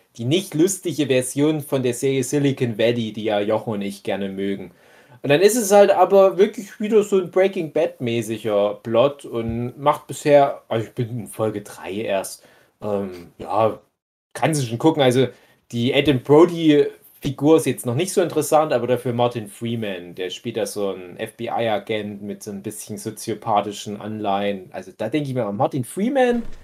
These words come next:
der kann auch solche Rollen, nicht schlecht.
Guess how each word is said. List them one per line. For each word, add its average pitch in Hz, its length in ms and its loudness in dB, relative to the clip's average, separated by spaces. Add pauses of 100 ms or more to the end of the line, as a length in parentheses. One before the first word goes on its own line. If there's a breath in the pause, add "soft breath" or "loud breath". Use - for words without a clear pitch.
(480)
der 117 120 0
kann 220 240 2
auch 196 100 -4
solche 202 360 4
Rollen, 92 380 0
nicht 156 200 -6
schlecht. 101 540 -4